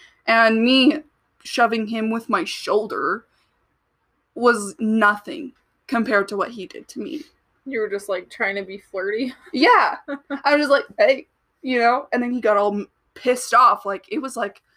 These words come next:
Speaker 1: I saw a whole other side of him, and he just went completely apeshit and just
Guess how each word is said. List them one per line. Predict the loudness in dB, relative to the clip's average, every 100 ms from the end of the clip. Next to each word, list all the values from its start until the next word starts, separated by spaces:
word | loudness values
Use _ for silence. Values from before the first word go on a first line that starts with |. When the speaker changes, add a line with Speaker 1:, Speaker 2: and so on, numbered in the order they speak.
| _ -6
Speaker 1:
I | -6
saw | 0 0
a | 0
whole | -4 -4 -2
other | -4 -6
side | -6 -2 0 0
of | -4
him, | -8 -12 -12 -16 _ _
and | -8 -6
he | -6 -6
just | -6 -8
went | -10
completely | -8 -8 -6 -6 -6 -8 -6
apeshit | -6 -6 -16 -14 -14 -16 _ _ _ -10
and | -6
just | -4 -6 -8